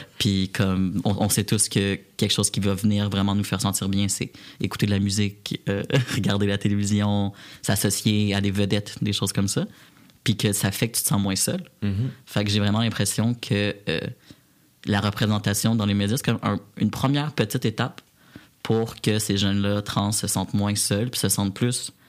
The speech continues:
Speaker 1: représentés, puis juste puissent, euh, je sais pas, écouter de la musique d'une personne trans, puis se sentir qu'ils peuvent faire ça plus tard.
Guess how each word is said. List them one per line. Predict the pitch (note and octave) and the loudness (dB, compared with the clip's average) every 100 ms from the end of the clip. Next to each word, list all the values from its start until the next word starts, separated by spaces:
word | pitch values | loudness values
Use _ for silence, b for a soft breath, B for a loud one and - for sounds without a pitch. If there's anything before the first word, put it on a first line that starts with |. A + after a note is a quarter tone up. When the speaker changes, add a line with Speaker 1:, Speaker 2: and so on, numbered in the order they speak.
| B B - | B B -2
Speaker 1:
représentés, | A2+ - A#2 A2 C3+ - | 0 2 2 2 0 0
puis | A2+ | 0
juste | A#2+ E3+ - | 0 -2 -2
puissent, | C#3+ C#3+ - - - | 0 0 -2 -4 -2
euh, | G#2 B2+ - B B B B | -2 -2 -10 B B B B
je | - | -8
sais | - | -2
pas, | G#2 | 0
écouter | G#2 - | 0 0
de | A#2+ | 2
la | A2+ | 2
musique | A2 A#2 | 2 2
d'une | A2+ | 2
personne | G2+ G2+ G2 | 2 2 0
trans, | - G#2+ | 0 -2
puis | - | -2
se | - | -2
sentir | - G2 G#2 | 0 2 0
qu'ils | - | 0
peuvent | G2+ | -2
faire | - F#2 | 0 -2
ça | - | -4
plus | - | -6
tard. | - - | -10 -12